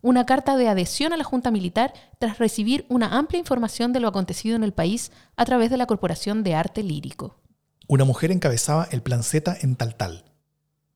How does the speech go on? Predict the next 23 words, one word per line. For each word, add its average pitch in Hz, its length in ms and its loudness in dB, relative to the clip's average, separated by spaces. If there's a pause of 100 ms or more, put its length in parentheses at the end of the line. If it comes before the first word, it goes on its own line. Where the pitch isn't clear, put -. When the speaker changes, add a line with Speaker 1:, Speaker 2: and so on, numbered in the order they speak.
(420)
Speaker 2:
Una 160 160 4
mujer 170 300 4
era 175 80 2
el 165 60 2
cerebro 170 440 0
que 156 100 0
dirigía 165 460 -4
toda 208 200 2
la 214 100 0
operación 165 500 0
Plan 120 240 -2
Z 202 420 -2
con 147 160 0
la 135 80 0
que 139 100 -2
la 131 120 0
temida 165 340 0
Unidad 147 360 0
Popular 139 540 -2
tomaría 135 460 0
todo 160 420 0
el 143 140 -2
poder. 104 340 -6